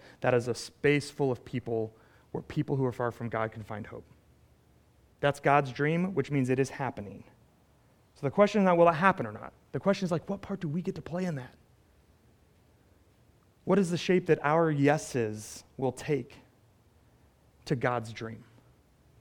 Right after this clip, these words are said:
Five years from now, ten years from now, a hundred years from now, what stories will be told about the people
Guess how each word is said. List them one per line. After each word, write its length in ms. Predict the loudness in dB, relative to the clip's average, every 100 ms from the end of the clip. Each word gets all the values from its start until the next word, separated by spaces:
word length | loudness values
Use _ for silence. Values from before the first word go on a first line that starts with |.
| _ _ _ _ _ -20 -20 _ _ _ -10 -2
Five 260 | 2 2
years 220 | 4 2
from 160 | 0 -2
now, 180 | -2 -4 -6
ten 260 | -4 0
years 220 | 0 -2
from 140 | -2 -4
now, 180 | -4 -8
a 40 | -8
hundred 600 | -4 0 4 4 2 2
years 320 | 0 0 -2
from 180 | -2 0
now, 220 | -2 -4 -10 -2
what 200 | 2 2
stories 680 | 0 2 4 4 2 0 -4 -4
will 140 | 2 2
be 120 | 2
told 560 | -4 -2 0 2 0 -4 -12 -6
about 240 | -4 -4
the 80 | -6
people 520 | -2 -2 2 2